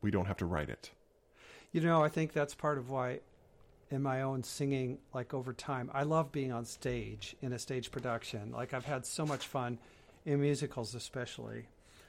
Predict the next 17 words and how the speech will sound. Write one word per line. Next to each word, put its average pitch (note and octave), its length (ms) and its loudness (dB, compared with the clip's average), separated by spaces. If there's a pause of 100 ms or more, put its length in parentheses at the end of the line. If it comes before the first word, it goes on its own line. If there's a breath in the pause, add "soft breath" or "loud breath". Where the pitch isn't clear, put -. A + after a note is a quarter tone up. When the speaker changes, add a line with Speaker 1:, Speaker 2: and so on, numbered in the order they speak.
(160 soft breath)
Speaker 2:
In D#3+ 100 4
musicals, G3 420 4
I've D3+ 120 2
had C3+ 240 2
big B2 200 0
roles. B2 440 0
In C3+ 260 -4
opera, C3+ 420 0
I've B2 120 -2
just - 260 -4 (240)
mostly D3 300 0
done A#2+ 220 0 (100)
chorus. A#2 580 -6 (580 loud breath)
Speaker 1:
Mm. F#2 60 -2
Speaker 2:
Uh, C3 380 4
and C#3 260 2
then, C#3+ 380 4